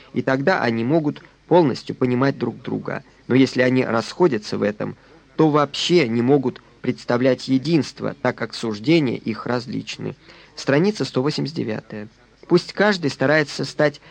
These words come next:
достойным того, чтобы быть другом. Этого он может достигнуть при помощи добропорядочности, откровенности, доверия, поведения, свободного от злостности и фальши, поведения любезного, живого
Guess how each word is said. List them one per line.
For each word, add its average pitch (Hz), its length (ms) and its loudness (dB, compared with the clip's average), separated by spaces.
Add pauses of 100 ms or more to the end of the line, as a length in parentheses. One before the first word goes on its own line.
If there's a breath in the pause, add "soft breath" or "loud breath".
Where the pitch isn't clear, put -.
(160 soft breath)
достойным 127 560 4
того, 139 340 2 (300 soft breath)
чтобы 127 280 2
быть 139 380 0
другом. 107 500 -4 (280)
Этого 147 340 2
он 101 240 0
может 139 320 2
достигнуть 151 680 0 (160 loud breath)
при - 100 0
помощи 151 420 2
добропорядочности, 139 1120 0
откровенности, 120 960 -2
доверия, 117 540 2
поведения, 123 580 2
свободного 170 640 2 (180 loud breath)
от 123 160 0
злостности 120 640 0
и 127 40 0
фальши, 110 560 -4 (220 loud breath)
поведения 139 600 4 (360 soft breath)
любезного, 110 800 0
живого 113 560 0